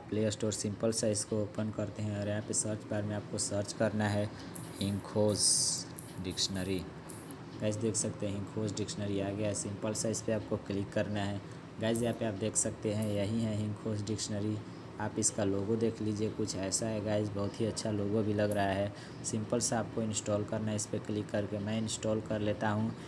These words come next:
फिर ओपन करने के बाद आपको सारी की सारी डिटेल आज मैं आप सबको बताने वाला हूँ। तो गाइस,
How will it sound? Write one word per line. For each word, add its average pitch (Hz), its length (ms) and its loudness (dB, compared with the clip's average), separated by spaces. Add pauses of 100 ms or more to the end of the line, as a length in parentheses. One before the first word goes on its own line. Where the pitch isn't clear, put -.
(220)
फिर 120 120 6
ओपन 117 260 4
करने 110 300 2
के 104 120 -2
बाद 110 180 4
आपको 107 260 0
सारी 107 300 0
की 107 120 0
सारी 104 320 0
डिटेल 104 320 2
आज 101 220 2
मैं 95 80 -2
आप 95 140 -2
सबको - 360 -2
बताने 95 420 0
वाला 90 220 0
हूँ। 85 160 -4
तो 92 140 -6
गाइस, 82 380 -2